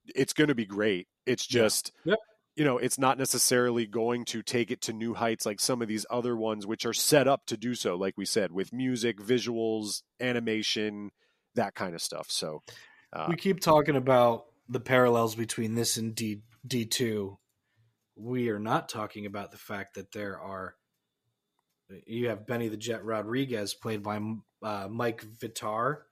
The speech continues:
Speaker 1: Yeah.
Speaker 2: Also Luis in
Speaker 1: In D two.
Speaker 2: Mighty Ducks, in D two.
Speaker 1: And a speedster.
Speaker 2: Mm-hmm.
Speaker 1: Guy must be fast
Speaker 2: Guy's
Speaker 1: as fuck.
Speaker 2: quick.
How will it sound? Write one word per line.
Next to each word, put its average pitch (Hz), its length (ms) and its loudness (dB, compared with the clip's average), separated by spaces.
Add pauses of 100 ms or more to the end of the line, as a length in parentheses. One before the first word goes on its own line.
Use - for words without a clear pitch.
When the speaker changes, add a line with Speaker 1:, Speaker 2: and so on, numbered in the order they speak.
(200)
Speaker 1:
Yeah. 101 260 2 (100)
Speaker 2:
Also 117 720 -2 (200)
Luis 123 520 -2 (100)
in 98 260 -10
Speaker 1:
In 104 160 -4
D 104 180 0
two. 135 260 4
Speaker 2:
Mighty 104 120 -6
Ducks, - 320 -12 (120)
in 107 100 -16
D 104 120 -14
two. 107 60 -6
Speaker 1:
And 104 100 -2
a 107 40 0
speedster. 123 720 2 (760)
Speaker 2:
Mm-hmm. 120 180 -8
Speaker 1:
Guy 113 200 4
must 117 240 0
be 113 80 -2
fast 117 360 4
Speaker 2:
Guy's 180 80 -4
Speaker 1:
as - 60 -2
fuck. 139 380 6
Speaker 2:
quick. - 200 -14